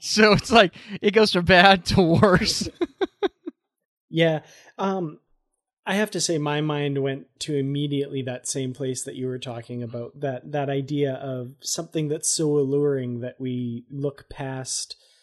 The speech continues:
Speaker 2: um, obvious flaws or, you know, are unwilling to see where the flaws are in order to, you know, get the thing that, uh, you know, is the draw here. And, you know, the advanced med-,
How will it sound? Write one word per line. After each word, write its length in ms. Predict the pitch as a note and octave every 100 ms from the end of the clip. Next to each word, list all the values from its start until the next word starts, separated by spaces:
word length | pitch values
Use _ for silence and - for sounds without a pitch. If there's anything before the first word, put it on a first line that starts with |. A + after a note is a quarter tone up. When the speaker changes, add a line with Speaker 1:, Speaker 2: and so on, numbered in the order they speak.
| _ _ _ _
Speaker 2:
um, 520 | C#3+ C3 B2 A#2 A2 - _ _ _ _ _ E3
obvious 500 | D#3+ C#3+ C#3+ C#3 -
flaws 520 | - C3+ C3 B2+ A#2+
or, 460 | D3+ C3+ B2 B2 -
you 160 | C#3+
know, 100 | C3+
are 120 | C3 C3+
unwilling 500 | C#3 C3+ C3+ C#3 C3
to 100 | C#3
see 360 | - - C#3 C3+
where 220 | C3 B2+
the 100 | B2
flaws 460 | - C3+ B2+ B2+
are 180 | C#3+ C#3
in 100 | C3+
order 260 | C3+ C3 B2+
to, 460 | - - C#3 B2+ A#2+ _ _ _ _ _ _
you 120 | E3
know, 240 | B2 A2+ - _ C#3+
get 280 | C3+ D#3 - _ -
the 100 | C3+
thing 500 | - D3+ C#3+ C3+ B2+
that, 280 | A#2+ - _ _ _ _ _ -
uh, 240 | A#2 G2+ G2 _ _ _ -
you 120 | C#3+
know, 140 | B2+ C#3
is 260 | D3 B2
the 80 | B2
draw 340 | A#2 C3 D#3+ D#3
here. 480 | A#2+ A2+ A2 A#2+ -
And, 260 | C#3 B2 D3
you 120 | C#3+
know, 120 | B2
the 140 | C3+ C3
advanced 420 | B2 C3+ C3 -
med-, 160 | C#3